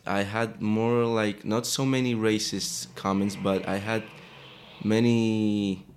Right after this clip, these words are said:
I had many, like, comments of, they used to, uh, how do I say it?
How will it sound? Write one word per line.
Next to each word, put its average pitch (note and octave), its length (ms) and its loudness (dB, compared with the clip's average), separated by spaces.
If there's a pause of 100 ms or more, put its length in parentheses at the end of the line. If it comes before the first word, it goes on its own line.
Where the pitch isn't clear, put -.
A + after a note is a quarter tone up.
(300)
I - 80 -2
had G#2+ 180 0
many, G#2 880 0 (160)
like, F#2+ 420 -6
comments G2+ 460 -2
of, - 440 -4 (400)
they G2+ 140 0
used A2 460 0
to, G#2+ 680 0 (460)
uh, F#2+ 340 -6 (920)
how G#2 120 -12
do G2 80 -4
I F#2+ 60 -2
say - 360 -8
it? - 200 -20